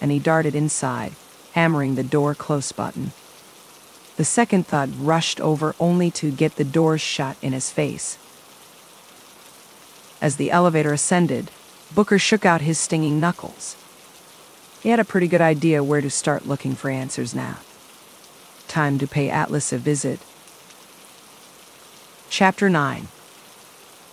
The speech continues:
Finding Atlas's hideout took calling in a few favors around town,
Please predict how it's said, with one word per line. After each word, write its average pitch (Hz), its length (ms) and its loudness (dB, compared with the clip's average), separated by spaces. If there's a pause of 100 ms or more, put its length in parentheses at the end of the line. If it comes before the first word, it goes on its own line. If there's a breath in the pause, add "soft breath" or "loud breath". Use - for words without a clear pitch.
(1000)
Finding 208 420 4
Atlas's 147 720 -2
hideout 160 480 0
took - 220 -4
calling 170 360 0
in 151 100 0
a 151 60 -2
few 185 240 -2
favors 151 460 0
around 143 320 -2
town, 143 460 -4